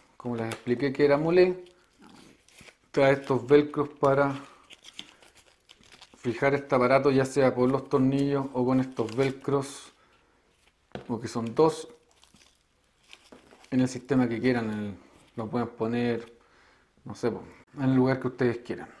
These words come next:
A pesar de que viene con esto para evitar que caiga, tiene un sistema de fijación que en cierta posición hace clic, como pueden ver no se sale.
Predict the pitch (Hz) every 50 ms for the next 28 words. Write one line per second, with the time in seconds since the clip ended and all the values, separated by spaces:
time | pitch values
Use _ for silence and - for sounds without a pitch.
0 | - - _ - _ _ 139 131 127 127 127 - 165 165 165 170 160 160 160 156
1 | 170 170 170 160 - - 143 151 151 147 143 135 - - - _ _ _ _ 165
2 | 175 175 175 - - 143 120 - 147 147 151 151 147 143 127 123 120 - - -
3 | - _ _ _ 120 113 110 110 113 139 143 143 139 170 151 151 180 175 165 151
4 | 127 123 135 143 156 156 - - - - _ _ - 139 143 139 135 - 123 -
5 | - 147 147 151 143 139 139 139 123 131 127 123 - - 156 156 156 - - -
6 | 147 147 147 147 - - - _ _ _ _ _ _ _ _ _ _ _ _ _
7 | - 120 110 - - 147 147 - 135 135 131 127 123 135 160 165 165 - - -
8 | - - _ _ _ _ _ _ _ - - - - 123 - - 160 175 175 175
9 | - - - - _ _ _ _ _ _ _ _ _ _ _ _ _ _ _ -
10 | 123 120 113 110 113 131 135 135 131 127 113 123 131 135 135 - - - - _
11 | _ _ _ _ _ _ _ _ _ _ _ _ _ _ _ - _ _ _ _
12 | _ _ _ 123 123 123 120 123 117 - - 180 151 139 139 147 143 -